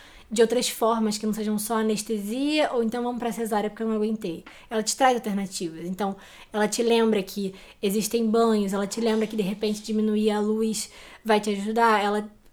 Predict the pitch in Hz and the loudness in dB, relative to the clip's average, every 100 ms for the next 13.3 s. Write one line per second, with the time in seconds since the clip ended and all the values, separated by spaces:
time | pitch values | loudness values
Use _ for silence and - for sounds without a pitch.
0 | - 247 240 247 233 226 220 214 214 233 | -4 0 0 -2 0 2 4 0 0 -2
1 | 220 - 269 226 214 - 190 208 214 233 | 0 0 4 2 2 -6 -6 -6 0 2
2 | 202 190 - 208 202 233 214 190 202 254 | 4 0 -4 -4 -2 0 0 0 0 0
3 | 247 - 220 - 196 196 - - 214 214 | -2 -6 -10 -10 -10 -8 -8 -6 2 6
4 | 208 196 190 - - - 202 214 214 214 | 6 4 -2 -10 -16 -2 2 4 4 4
5 | 214 233 233 220 233 226 220 - - 254 | 6 6 4 -2 -4 -2 -4 -4 0 4
6 | 233 220 208 214 196 202 214 - 214 208 | 6 6 2 -4 -2 -2 -2 -4 -4 -4
7 | 208 220 214 214 202 196 196 - - - | -4 -2 2 4 4 2 -4 -10 -20 -8
8 | 226 - 220 214 214 208 220 208 208 208 | -6 4 4 6 2 0 0 -2 -4 -4
9 | 226 226 - 277 285 - 220 214 208 214 | -2 -4 -4 -4 -4 -2 -2 0 2 2
10 | 214 214 220 226 226 220 214 208 196 - | 2 0 0 0 -2 -4 -2 -2 -2 -4
11 | 214 214 214 214 226 226 208 196 180 190 | -2 0 0 -2 -4 -4 -6 -6 -6 -4
12 | 185 220 214 196 196 185 196 190 180 180 | -4 -2 -4 -4 -8 -8 -8 -8 -6 -6
13 | 202 226 | -6 -8